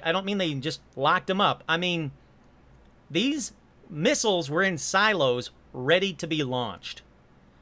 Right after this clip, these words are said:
Now, the year, nineteen sixty-seven. March sixteenth, nineteen sixty-seven, to be exact. That's the date when former Air Force Captain Robert Salas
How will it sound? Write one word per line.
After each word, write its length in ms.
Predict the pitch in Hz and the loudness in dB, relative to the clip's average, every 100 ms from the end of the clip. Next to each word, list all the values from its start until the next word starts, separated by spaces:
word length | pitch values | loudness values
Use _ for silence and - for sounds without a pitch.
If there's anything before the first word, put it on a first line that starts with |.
| - 151 | -12 2
Now, 140 | 147 | 2
the 80 | 143 | 4
year, 400 | 160 208 285 208 - | 2 2 2 -2 -4
nineteen 480 | 165 208 - 220 | -2 -2 -2 -2
sixty-seven. 800 | - 190 - 165 135 127 98 87 - - - - | -2 -6 -6 -10 -2 -2 -4 -12 -20 -20 -20 -8
March 460 | 139 185 254 247 - | 2 6 6 4 -10
sixteenth, 760 | - 240 240 - 311 202 - - | -6 -6 -6 -6 -2 -2 -4 -12
nineteen 440 | 165 175 170 165 143 | -2 -2 -2 -4 -4
sixty-seven, 640 | 156 - 139 151 135 131 | -6 -6 -6 -2 -2 -2
to 100 | 135 | -6
be 140 | 131 | -4
exact. 500 | 120 107 117 95 - - - - _ - - | -6 -4 -6 -6 -14 -20 -20 -20 _ -20 -10
That's 380 | 110 160 214 | 0 0 0
the 140 | - 254 | -4 -4
date 560 | 180 247 165 151 - - - - - - | 4 4 4 -2 -12 -16 -20 -20 -20 -4
when 160 | 156 139 | -4 -2
former 500 | - 196 240 277 - | 2 2 6 4 4
Air 180 | 196 226 | 2 4
Force 260 | 247 254 | 4 2
Captain 540 | - 196 160 175 170 120 | 2 2 2 -2 -6 0
Robert 400 | 135 190 269 - | 2 4 2 0
Salas 560 | - 160 139 147 - | 2 4 4 0 -2